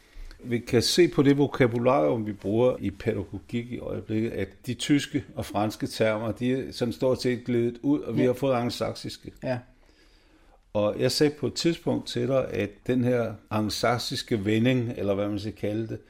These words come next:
Speaker 1: har jo ført til meget skade. Hvorefter du indvendte, at der kommer sandelig også meget godt fra U S A.
Speaker 2: Jo.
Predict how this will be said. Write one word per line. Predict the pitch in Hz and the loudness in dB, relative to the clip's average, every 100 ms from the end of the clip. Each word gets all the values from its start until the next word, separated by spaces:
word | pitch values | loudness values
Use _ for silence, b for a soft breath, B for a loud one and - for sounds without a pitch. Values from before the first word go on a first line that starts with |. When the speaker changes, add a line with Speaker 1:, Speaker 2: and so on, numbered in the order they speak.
| b b b - - | b b b -16 -6
Speaker 1:
har | 98 113 | -2 2
jo | 120 117 104 - - | 2 0 -4 -14 -18
ført | - 110 98 | -2 0 2
til | 104 | 0
meget | 92 107 | 0 -2
skade. | - 101 98 104 117 - _ b b b b b b | -4 -2 -2 -4 -8 -12 _ b b b b b b
Hvorefter | 117 113 135 135 131 151 | 0 4 6 4 2 2
du | 127 | 2
indvendte, | 120 131 139 113 - 95 | 4 4 2 0 -2 -4
at | 95 | -2
der | 113 | -4
kommer | - 127 127 | 0 0 0
sandelig | - 123 135 127 | -2 0 2 2
også | 113 113 | 0 -2
meget | 110 117 | -4 -4
godt | 107 107 - | -2 -4 -4
fra | - 104 98 95 - | -8 -6 -6 -10 -8
U | 110 101 | -6 -4
S | - | -6
A. | 104 - _ - | -10 -12 _ -4
Speaker 2:
Jo. | 135 220 | -2 -2